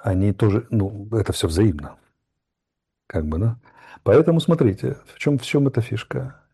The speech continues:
Когда начинают высоколобые украинские эксперты, их у нас там много, начинают писать про летнюю кампанию, перспективы, там, войну и так далее, и так далее, они даже иногда часто угадывают. Но я практически не знаю ни одного, ну, может, одного-двух публичных авторов, которые мыслят в системе.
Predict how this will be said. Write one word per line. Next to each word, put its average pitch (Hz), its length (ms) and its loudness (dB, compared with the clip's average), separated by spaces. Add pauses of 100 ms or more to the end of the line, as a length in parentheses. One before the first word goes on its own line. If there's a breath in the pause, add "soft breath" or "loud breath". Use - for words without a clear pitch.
(100)
Когда 110 300 2
начинают 131 500 2
высоколобые 104 600 2
украинские 95 440 -2
эксперты, - 480 -6
их 101 100 -8
у 98 40 -6
нас 95 160 -6
там 90 140 -4
много, 87 460 -2
начинают 92 520 -2
писать 92 320 -2
про - 160 -2
летнюю 90 300 -2
кампанию, 110 640 0 (720 loud breath)
перспективы, 98 920 0
там, 92 320 -4
войну 90 560 2
и - 20 0
так 95 220 -2
далее, 104 300 4
и 98 40 -4
так 101 160 0
далее, 139 380 4 (420 loud breath)
они 101 300 4
даже 113 360 4
иногда 87 460 2
часто 90 440 -2
угадывают. 101 840 -4
Но 95 140 2
я 113 160 6
практически 113 560 -2
не 104 100 2
знаю 101 320 2
ни 95 120 0
одного, 104 440 0
ну, 87 100 -2
может, 101 220 -2
одного-двух 90 580 -2
публичных 82 500 -4
авторов, 113 400 2
которые 98 360 0
мыслят 95 560 -2
в - 60 -18
системе. 113 640 -12